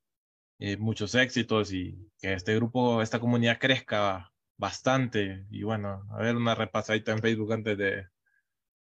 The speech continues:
de terminar. Ah, Alex Suazo también. Y bueno, y saludos a los que, a los que no mencioné. Bendiciones para todos. Eh, nos vemos en el episodio número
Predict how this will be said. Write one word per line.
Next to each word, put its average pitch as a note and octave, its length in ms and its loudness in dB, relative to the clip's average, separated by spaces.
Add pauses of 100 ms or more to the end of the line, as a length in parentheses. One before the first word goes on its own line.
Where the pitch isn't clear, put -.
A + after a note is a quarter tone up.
de G#2+ 200 -2
terminar. A#2 800 0 (160)
Ah, A#2 300 4
Alex A2 400 0
Suazo C3+ 440 2
también. A#2+ 640 2 (2000)
Y A2+ 80 2
bueno, E3 280 6
y C#3+ 60 2
saludos B2+ 380 4
a C3 60 2
los A#2 120 -4
que, G#2+ 300 -4 (500)
a G2 120 -8
los G2 160 -6
que A2 100 0
no G#2+ 100 4
mencioné. A#2 760 4 (100)
Bendiciones G#2 580 -2
para G#2 280 0
todos. C3 360 4
Eh, F#2 220 -2
nos G2 140 -4
vemos A2+ 240 4
en A2 80 4
el G#2 80 4
episodio G#2+ 360 0
número G#2+ 580 2